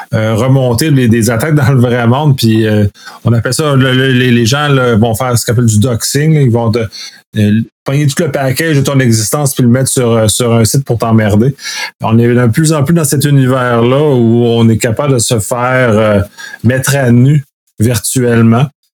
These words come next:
Puis quand on, tu sais, puis on revient, on en parle de temps en temps, le fait qu'on n'a rien à cacher, ben, l'accumulation de toutes ces données-là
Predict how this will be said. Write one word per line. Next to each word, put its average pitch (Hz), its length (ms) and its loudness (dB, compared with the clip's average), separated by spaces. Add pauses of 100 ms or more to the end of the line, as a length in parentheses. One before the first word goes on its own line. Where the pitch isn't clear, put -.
(300)
Puis 107 280 -2
quand 151 240 -4
on, 135 240 0
tu 156 100 -4
sais, 151 140 0
puis 135 120 0
on 117 280 0
revient, 127 160 2
on 123 100 2
en 117 140 0
parle 135 240 0
de 117 80 2
temps 117 320 0
en 110 160 0
temps, 147 160 -2
le 135 100 2
fait 135 160 -2
qu'on 127 140 2
n'a 120 80 2
rien 123 180 0
à 120 80 0
cacher, 113 480 -2 (400)
ben, 117 1000 0 (200)
l'accumulation 143 880 0
de 165 80 0
toutes 196 180 -2
ces 175 160 -2
données-là 139 640 2